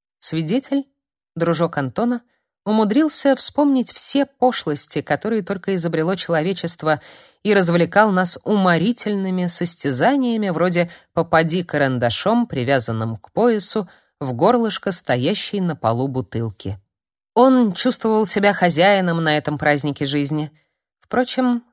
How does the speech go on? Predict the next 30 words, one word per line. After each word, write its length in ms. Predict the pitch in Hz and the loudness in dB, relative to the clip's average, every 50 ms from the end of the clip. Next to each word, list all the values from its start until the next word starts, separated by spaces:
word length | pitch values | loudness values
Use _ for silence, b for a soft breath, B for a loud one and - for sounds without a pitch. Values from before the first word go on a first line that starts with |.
| _ _ - | _ _ -4
Антон 400 | - 202 214 202 - 330 330 302 | -2 -2 -2 -2 -2 -2 0 0
выражал 380 | 269 247 240 226 - 285 285 | 2 2 0 0 0 0 0
ему 260 | 254 226 208 233 254 240 | 0 0 0 -2 -2 -2
всестороннюю 800 | - - 240 - - - 196 190 180 202 233 220 214 208 202 180 | -4 -4 -4 -4 -4 -2 0 0 0 0 -2 -2 -2 -4 -4 -4
поддержку, 720 | - 185 170 151 117 127 151 151 - - - 170 170 b b b b b b b | -4 -4 -4 -2 -2 -4 -4 -4 -6 -8 -8 -10 -10 b b b b b b b
радостно 540 | - 180 175 151 139 131 - - 147 135 131 | 2 4 4 4 2 0 -2 -2 0 -2 -2
ржал, 480 | 123 120 107 101 123 156 190 220 233 - _ _ _ _ _ _ _ _ - | -2 -2 -4 0 2 2 2 2 -2 -8 _ _ _ _ _ _ _ _ -4
выталкивал 640 | 180 202 196 - 302 294 294 - 262 233 233 226 | -2 0 2 4 4 4 2 2 0 2 2 2
гостей 420 | 202 202 202 190 - - 262 247 233 | 2 0 0 0 2 2 2 2 2
участвовать 640 | 202 180 - 208 185 175 - 170 160 147 - - - | 2 0 0 0 0 0 0 -2 -2 -2 -2 -2 -4
в 60 | 147 | -4
аттракционах 840 | 151 - - 135 - - - - 135 156 226 320 311 285 254 - - | -4 -2 -4 -6 -6 -6 -6 -4 0 0 2 2 2 0 -2 -2 -2
и 100 | 208 180 | -4 -2
сам 340 | 156 - - 262 285 302 262 | -2 0 2 4 4 4 2
с 140 | 180 - - | 0 0 0
энтузиазмом 920 | 247 220 180 - 190 175 147 147 147 170 202 190 - 175 175 170 165 147 127 | -2 -2 0 -2 -2 0 2 4 4 4 4 2 0 -2 -2 -2 -2 -4 -6
подыгрывал. 800 | _ - 147 139 120 127 143 131 127 139 135 127 139 143 135 - _ _ _ _ _ _ _ _ _ _ _ _ _ _ _ - | _ -2 -2 0 0 -2 -2 -2 -2 -2 -2 0 0 0 -2 -4 _ _ _ _ _ _ _ _ _ _ _ _ _ _ _ -10
Я 300 | 151 135 160 254 302 320 | -4 0 2 2 4 4
мило 320 | 302 240 247 285 277 269 269 | 4 4 4 4 2 2 2
улыбалась 800 | 247 247 233 233 196 175 196 220 240 233 233 208 - - - | 0 0 0 0 0 2 2 2 2 0 -2 -2 -4 -4 -4
из-за 220 | 202 185 170 156 160 | -4 -4 -4 -4 -2
букета 540 | 160 160 156 - - 190 185 180 - 165 | -4 -4 -6 -4 -4 -4 -2 -2 -2 -2
роз, 340 | 147 151 170 185 175 - - | 0 0 0 0 0 -2 -4
которые 440 | - - 139 - - 151 151 143 131 | -4 -4 -6 -4 -4 -4 -4 -4 -4
поставили 540 | - 135 127 - - - 147 143 143 139 135 | -2 -4 -4 -4 -2 -2 -2 -2 -2 -2 -4
на 120 | 131 123 | -4 -4
столе 340 | 123 - - 127 131 - 220 | -4 -4 -2 -2 -2 -2 -4
прямо 380 | - - 175 208 214 202 202 175 | -4 -4 -2 -2 -2 -2 -4 -6
передо 380 | - 185 170 175 156 160 160 | -6 -4 -4 -4 -2 -2 -2
мной, 380 | 156 135 123 135 143 139 135 | -2 -2 -2 -2 -2 -4 -4